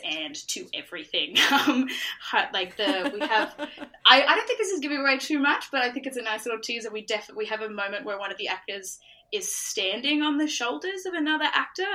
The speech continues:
Speaker 1: uh, a two high, and just, like, straight off the bat, we were like, We're thinking of maybe trying to achieve this.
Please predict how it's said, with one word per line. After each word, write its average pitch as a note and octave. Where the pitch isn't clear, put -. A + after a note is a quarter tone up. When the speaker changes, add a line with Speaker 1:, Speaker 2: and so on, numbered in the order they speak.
Speaker 1:
uh, G#3+
a G3+
two B3
high, C4
and A#3
just, C4
like, A#3+
straight A#3+
off A#3+
the A3
bat, G#3
we A3
were G#3
like, A3
We're D#4+
thinking F#4
of D4+
maybe C#4+
trying C4
to C4
achieve C4
this. B3